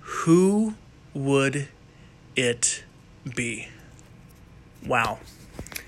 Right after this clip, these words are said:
That is a hard one. Um, there are a ton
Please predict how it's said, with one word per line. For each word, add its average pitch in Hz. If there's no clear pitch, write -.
That 143
is 160
a -
hard 196
one. 202
Um, 143
there 277
are 196
a 175
ton 147